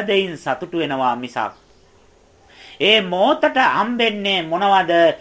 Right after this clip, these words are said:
ඒක තුලින් සන්තෝෂ වෙලා සාදුකාරයක් දෙනවා මිසක් එයා කවරදාකවත් මේ ලෝකේ අනවශ්‍ය දෙයක් කරන්නේ නෑ. එහෙනම් බ්‍රහ්මචර්යාව කියලා කියන්නේ මොනවද? මේ ආයතන අයටම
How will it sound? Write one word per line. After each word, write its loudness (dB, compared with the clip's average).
ඒක 2
තුලින් -4
සන්තෝෂ 0
වෙලා 2
සාදුකාරයක් 2
දෙනවා 0
මිසක් 0
එයා 4
කවරදාකවත් 2
මේ -6
ලෝකේ -2
අනවශ්‍ය -2
දෙයක් 0
කරන්නේ -2
නෑ. -6
එහෙනම් 2
බ්‍රහ්මචර්යාව 2
කියලා 0
කියන්නේ -4
මොනවද? 0
මේ -4
ආයතන 2
අයටම -2